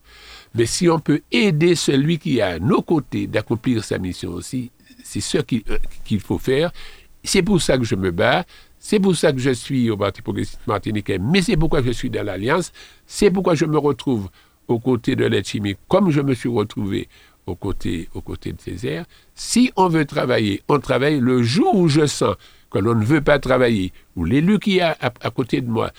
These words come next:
s'il pense qu'il ne peut pas travailler, je le lui dis. Mais pour le moment, c'est pas le cas. Dieu merci, on a une bonne équipe.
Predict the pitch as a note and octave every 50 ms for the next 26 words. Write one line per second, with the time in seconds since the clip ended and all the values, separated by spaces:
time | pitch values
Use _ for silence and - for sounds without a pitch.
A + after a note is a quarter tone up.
0 | - - _ - - - C#3+ C3+ C#3 - - G3+ F#3+ - - - F3 D#3 D3 C#3+
1 | C#3 C3+ - D3 C#3 C#3+ C3 C3 - A2+ A#2 A2+ A#2+ A#2+ C3+ D3+ F3 G3 - _
2 | _ _ - - F#2+ A#2 A2+ A2 A2+ A2+ A2 G#2 G2+ F#2+ F2 F2+ F2 D#2+ - _
3 | _ _ - F#2+ F#2+ G2 G2 F#2 F#2+ F#2 F#2+ G2 G#2 B2 A#2+ - - - - G#2
4 | - - G#2 G#2+ G#2 - A#2+ A#2 A2+ F#2+ G2 A#2 G#2+ G#2+ G#2 F#2+ - - - A2
5 | F2 F2+ F2 E2+ D#2 E2+ E2 D#2 F2 - - -